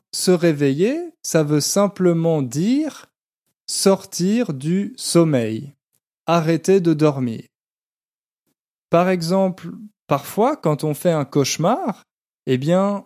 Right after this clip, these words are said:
on se réveille. On arrête de dormir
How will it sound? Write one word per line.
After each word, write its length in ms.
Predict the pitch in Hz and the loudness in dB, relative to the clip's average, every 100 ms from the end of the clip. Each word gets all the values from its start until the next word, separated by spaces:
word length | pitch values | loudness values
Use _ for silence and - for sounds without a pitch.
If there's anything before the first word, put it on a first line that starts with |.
| - | -8
on 100 | 147 | -8
se 160 | - | 0
réveille. 720 | 156 135 170 151 127 110 104 123 _ _ _ - | 0 4 2 4 0 0 -8 -18 _ _ _ -2
On 160 | 143 | 2
arrête 540 | 151 151 160 196 - - | 2 4 2 0 -4 -14
de 180 | 139 139 | -2 0
dormir 760 | 139 131 127 160 247 320 247 | 4 2 2 -2 -2 -4 -8